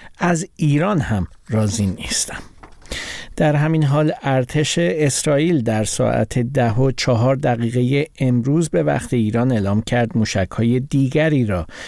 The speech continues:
شناسایی کرده که از سوی ایران به سمت اسرائیل شلیک شدند. تلویزیون‌های اسرائیل هم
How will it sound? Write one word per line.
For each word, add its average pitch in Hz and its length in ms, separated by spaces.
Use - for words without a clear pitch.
شناسایی 117 680
کرده 131 360
که 139 140
از 113 160
سوی 110 320
ایران 131 600
به 123 100
سمت 113 400
اسرائیل 135 560
شلیک 90 440
شدند. 85 460
تلویزیون‌های 113 1200
اسرائیل 120 640
هم 127 260